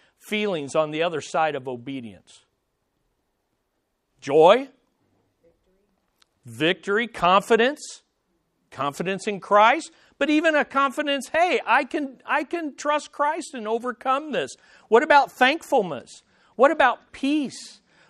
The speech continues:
What about fulfillment? What about self-respect? What about a clear conscience and a stronger will?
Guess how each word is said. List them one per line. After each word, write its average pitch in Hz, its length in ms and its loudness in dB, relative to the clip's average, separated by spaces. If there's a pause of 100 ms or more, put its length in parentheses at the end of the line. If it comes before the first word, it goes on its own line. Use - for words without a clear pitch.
What 285 180 0
about 277 360 2
fulfillment? 269 840 -4 (480)
What 311 140 0
about 262 260 4 (160)
self-respect? 285 1000 -2
What 285 140 2
about 302 240 2
a 208 60 -2
clear 302 420 -4
conscience 269 760 -6
and 214 120 -6
a 185 80 -8
stronger 254 640 -2
will? 226 480 -2